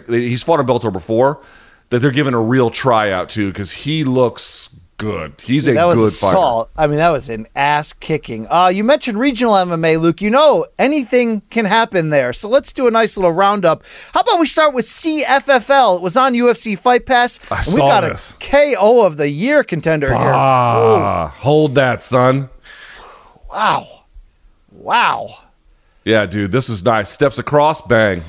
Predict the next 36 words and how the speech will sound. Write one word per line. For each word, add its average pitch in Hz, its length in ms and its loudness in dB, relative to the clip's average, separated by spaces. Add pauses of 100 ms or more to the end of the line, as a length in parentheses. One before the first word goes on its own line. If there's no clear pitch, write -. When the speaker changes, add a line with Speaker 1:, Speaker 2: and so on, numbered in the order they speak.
(100)
Speaker 1:
Oh, 113 380 4
that 110 180 0
was 92 300 -8 (520)
Speaker 2:
Spinny 285 600 -2
shit 269 400 0
done 208 240 0
right. 170 480 0
Wow. 196 360 2
All 233 120 4
right, 240 100 2
Speaker 1:
Yeah. - 40 -2
Speaker 2:
let's 269 140 -2
go 381 160 2
over 311 120 -2
to 254 100 2
Brave 214 500 2
M 226 240 0
M 220 160 2
A. 208 180 2
Luke, 190 260 0
this 262 240 -4
is 285 220 0 (280)
Nalras 254 680 2 (120)
Obzak. 185 720 0 (260)
What 233 220 2
the 359 140 4
hell 285 180 0
kind 233 240 -2
of 160 60 -2
choke 247 300 0
is 131 180 -6
this, 220 300 0
Luke? 135 300 -8
Speaker 1:
High 123 360 2
elbow 127 340 4
guillotine. 101 680 -2